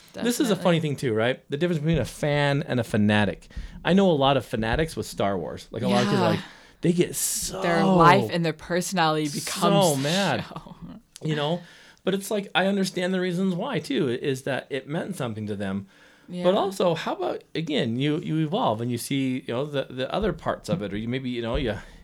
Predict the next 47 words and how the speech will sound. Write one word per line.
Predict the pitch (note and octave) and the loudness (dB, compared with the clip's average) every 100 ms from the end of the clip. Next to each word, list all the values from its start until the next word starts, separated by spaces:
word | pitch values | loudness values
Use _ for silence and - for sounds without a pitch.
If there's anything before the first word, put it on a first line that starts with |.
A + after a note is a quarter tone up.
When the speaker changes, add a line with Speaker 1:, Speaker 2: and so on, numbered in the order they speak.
| - - | -20 -14
Speaker 1:
you | - | -8
know, | G#2+ | -6
you, | C#3 C3 | -6 -8
you, | - C3 | -10 -10
you | B2 C3 | -8 -8
see | A2 C#3 C#3 | -6 -6 -4
other | - E3 C3+ B2 | -2 0 0 0
areas | A#2+ G#2+ G#2 F#2+ | 0 0 0 -2
of, | G#2+ F#2+ | -4 -4
Speaker 2:
Yeah. | F#3 F#3+ - G#3+ - | -6 -6 -4 -4 -2
Speaker 1:
of | G#2+ | -4
stuff. | G3 - G#2 G2 | -4 -6 -6 -4
You | D3+ | -6
don't | D3+ | -4
have | E3 | -4
to | |
be | C3+ A#2+ | -6 -8
typecast | - C3+ - A#2 A2+ | -4 -4 -4 -10 -6
into | A2 | -6
one | A2 A#2+ A2+ | -4 -4 -6
category, | - - A#2+ G2+ F#2 F#2+ | -10 -10 -10 -8 -6 -6
but | - - - - - | -6 -8 -12 -20 -10
nonetheless, | F3+ F3+ E3+ A#2+ D#2+ - - - - _ _ _ _ - D3+ D#3+ | 0 2 2 0 -6 -12 -20 -20 -20 _ _ _ _ -18 -18 -12
you | B2+ | -8
know, | F#2 - | -8 -8
it, | B2+ | -12
it, | - C#3 C3 | -8 -6 -6
it's | C#3+ C#3 | -6 -4
probably | E3 F#3 | -4 -2
the | G3 | -2
hardest | - E3 D#3+ D3 D3 | 0 2 2 0 -4
of | |
all | C3 A2+ A2+ | 0 2 2
because | A#2+ A2 - C3+ A2+ A2 | -2 -8 -6 -2 -2 -4
really | C3 C#3 C3+ G#2+ - | -4 -2 -2 -4 -6
it's, | A#2+ - - - | -8 -8 -16 -14
it | C3+ | -10
feels | D3 B2+ B2 | -4 -4 -2
like | A2+ A2 | -4 -4
you're | A2 | -6
not | G#2+ F#2 | -6 -6
being | G#2+ G2+ | -6 -6
true | F#2+ G2+ | -6 -10
to | |
yourself. | F2 F2 - - - - | -10 -12 -14 -16 -14 -12
Speaker 2:
I | F3 | -10
agree. | F#3 - - F#3 | -12 -12 -12 -12